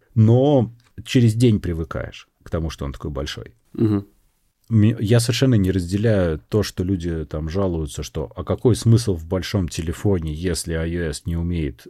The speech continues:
Speaker 1: адаптироваться к большому экрану, это всё равно просто растянутый I O S".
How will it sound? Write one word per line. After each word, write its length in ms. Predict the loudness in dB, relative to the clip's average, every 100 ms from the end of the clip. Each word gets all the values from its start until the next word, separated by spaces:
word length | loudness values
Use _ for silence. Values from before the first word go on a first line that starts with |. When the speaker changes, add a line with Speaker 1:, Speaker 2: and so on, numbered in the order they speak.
| _
Speaker 1:
адаптироваться 640 | -8 -8 -6 -6 -6 -8
к 60 | -8
большому 420 | -8 -6 -4 -4
экрану, 340 | -4 -2 -2 -4
это 140 | -6
всё 160 | -8 -6
равно 240 | -4 -4
просто 300 | -4 -8 -8
растянутый 680 | -8 -6 -6 -6 -8 -8 -6
I 220 | -6 -4
O 120 | -4
S". 180 | -6